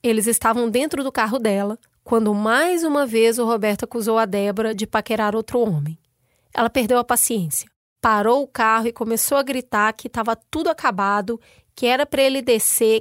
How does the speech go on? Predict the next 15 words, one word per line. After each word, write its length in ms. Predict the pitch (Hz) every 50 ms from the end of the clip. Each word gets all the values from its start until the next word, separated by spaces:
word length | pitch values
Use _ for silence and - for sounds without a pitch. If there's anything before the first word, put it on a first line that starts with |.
| -
que 100 | - -
ela 200 | 247 240 240 247
não 80 | 254 262
aguentava 640 | 262 254 285 285 277 254 240 - 254 240 254 277 285
mais. 500 | 254 214 185 180 180 175 202 - - - - _ _ _ _ _ _ _
Ele 160 | - 240 247
então 400 | 247 233 214 - 240 233 233 226
deu 140 | 220 214 226
um 100 | 233 233
soco 420 | 220 - - - 247 240 - 269 262
muito 420 | 233 233 240 269 277 262 254 220
forte 440 | - - 220 202 156 - - - 220
no 80 | 214
braço 380 | 185 196 196 196 185 - - 220
dela. 380 | 190 202 202 185 175 180 202